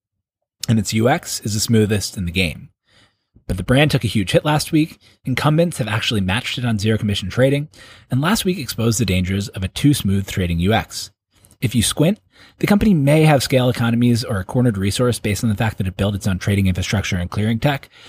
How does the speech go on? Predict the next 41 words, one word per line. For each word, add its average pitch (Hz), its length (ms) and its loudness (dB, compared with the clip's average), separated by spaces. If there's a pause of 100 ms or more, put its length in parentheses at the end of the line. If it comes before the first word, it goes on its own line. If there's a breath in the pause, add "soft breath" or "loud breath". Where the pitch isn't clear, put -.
(180 loud breath)
but 107 100 -4
the 123 100 0
app 175 160 0
crashes 135 420 0
during 101 180 -2
high 120 200 -2
volume 117 320 4
volatile 98 320 -4
periods, 120 640 -4
the 113 100 -2
worst 107 320 0
time 120 200 2
for 120 100 0
it 113 60 -6
to 123 60 -6
crash, - 440 -4 (320 soft breath)
and 143 160 0
too 185 120 2
many 196 160 4
people 139 240 0
trading 113 260 0
the 98 60 -2
same 123 220 0
stocks - 480 -6 (300 soft breath)
means 113 140 0
potential 135 340 0
margin 104 320 2
calls 98 320 -4
and 92 100 -6
trading 113 220 -2
halts. - 400 -10 (420)
Worse, 170 380 0 (340 loud breath)
it 120 120 0
doesn't 185 260 4
serve 127 280 4
any 113 220 2
of 117 80 0
its 107 160 -6
users 92 280 -6
perfectly - 400 -4
well. 139 320 -2